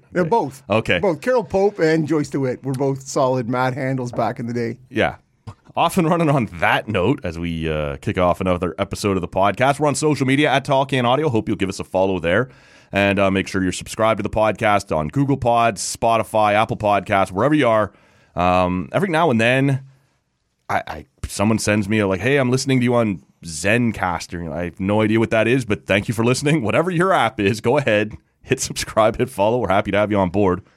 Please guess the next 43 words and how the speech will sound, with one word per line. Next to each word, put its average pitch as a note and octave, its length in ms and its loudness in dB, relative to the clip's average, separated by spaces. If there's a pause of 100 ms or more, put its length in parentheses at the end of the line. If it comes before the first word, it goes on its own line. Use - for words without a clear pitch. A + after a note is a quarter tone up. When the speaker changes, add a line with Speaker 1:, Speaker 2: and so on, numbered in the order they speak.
(480)
Speaker 2:
Uh, A2+ 480 2
what A#2+ 180 0
are E3+ 40 2
we E3+ 80 2
drinking F3 280 0
today, G#2+ 220 2
man? D#2+ 240 -4
Because F#2+ 320 -4
you D3 120 2
are C3+ 100 2
still C3 300 0
clearing C#3+ 380 -2
out B2+ 160 0
that G2 220 -2
backlog, D#2+ 640 -2 (400)
and, E2 280 -4
uh, E2 200 0
I'm F2 220 -2
s-, - 300 -14
remaining F2+ 420 0
the D#2 80 -4
benefactor. - 560 -4 (460)
Speaker 1:
Uh, C#3 220 -4
I D#3 100 4
think F#3+ 220 0
I E3+ 100 4
have D3+ 220 0
four F3+ 240 0
weeks E3 240 -2
running D#3 240 0
now D3+ 180 -2
where D#3+ 160 0
I B2+ 140 0
have B2 160 -8 (320)
just C3+ 220 -6
a B2+ 40 -4
s-, - 300 -10
a C3+ 100 -8
minor C3 440 0
amount C#3 240 2
of C3+ 120 -2
spillage. D#3 460 0
<laughs> - 220 -10